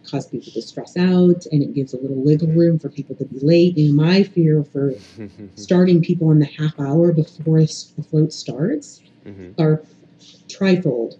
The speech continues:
Speaker 1: One is, what if they walk into something that's not ready and we have a full schedule? Like, what do we do then, right?
Speaker 2: Yeah.
Speaker 1: I am kind of preparing for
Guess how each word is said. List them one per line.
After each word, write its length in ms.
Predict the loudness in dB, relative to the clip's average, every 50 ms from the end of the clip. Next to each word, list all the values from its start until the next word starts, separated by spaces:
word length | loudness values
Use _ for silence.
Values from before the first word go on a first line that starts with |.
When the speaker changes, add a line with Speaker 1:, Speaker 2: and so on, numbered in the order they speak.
| _
Speaker 1:
One 300 | 0 2 2 2 2 4
is, 460 | 4 4 4 4 2 2 0 -4 -12 -20 -20 -20 -20 -20 -20 _ _ _ -2
what 140 | 2 2 2
if 140 | 2 2
they 120 | 4 4 4
walk 380 | 4 4 2 2 2 0 2 2
into 800 | 4 4 6 6 4 4 2 2 2 4 4 4 2 2 0 0
something 460 | 0 0 0 0 2 2 2 2 2 2
that's 200 | 2 0 -2 -2
not 220 | -2 -2 -2 -2
ready 340 | -4 -6 -6 -6 -10 -12 -14 _ _ -2
and 120 | 0 2 2
we 120 | 4 2
have 100 | 2 2
a 60 | 0 -4 -6 -6 -2
full 260 | 2 2 4 4 2
schedule? 560 | -2 -4 -2 -2 -2 -2 -2 -4 -4 -4 -4 -4
Like, 180 | -6 -6 -6 -6 -6 -6 _ 0
what 140 | 2 4 4
do 60 | 6
we 120 | 4 4 2
do 160 | 2 2 2
then, 220 | 2 0 -2 -6 -10 -18 _ -12
right? 300 | -8 -4 -2 0 -2 -2
Speaker 2:
Yeah. 200 | -4 -8 -10 -10 -14 -20 _ _ _ _ -8
Speaker 1:
I 40 | -2
am 240 | 0 2 2 0 -2
kind 240 | -4 -2 2 2 2
of 200 | 2 0 -2 -6
preparing 580 | -8 -8 -4 -2 2 4 4 6 6 4 2
for 540 | 2 0 0 0 0 0 -2 -2 -4 -6